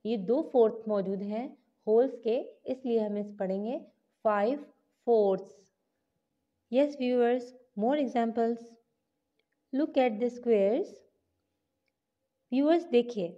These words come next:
यहाँ हमारे पास दो स्क्वायर्स हैं। एक स्क्वायर को हमने थ्री टाइम्स डिवाइड किया है और उसे पूरा ही शेड कर दिया, यानी थ्री बाई थ्री, ओके।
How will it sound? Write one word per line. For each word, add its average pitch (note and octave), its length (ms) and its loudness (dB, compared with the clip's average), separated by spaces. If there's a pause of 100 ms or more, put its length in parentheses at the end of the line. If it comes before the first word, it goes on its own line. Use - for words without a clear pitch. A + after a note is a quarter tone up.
(420)
यहाँ C4 180 -2
हमारे C#4 180 0
पास D4+ 200 2
दो B3+ 220 6
स्क्वायर्स G3 460 0
हैं। F3 280 -8 (920)
एक E4 240 2
स्क्वायर A3+ 320 0
को A3+ 160 -4
हमने A3+ 300 -4 (320)
थ्री D4 180 0
टाइम्स A3 380 2
डिवाइड F3+ 400 0
किया F3+ 200 -2
है E3+ 240 -8 (800)
और G#3 200 -2
उसे A3+ 280 -4 (380)
पूरा A#3 180 2
ही D#4 200 2
शेड C#4+ 300 -2
कर C#4 140 2
दिया, C#4 300 -2 (160)
यानी G#3 220 -2
थ्री G#3 240 -4
बाई G3 200 0
थ्री, F3+ 220 -8 (420)
ओके। C#4+ 260 -2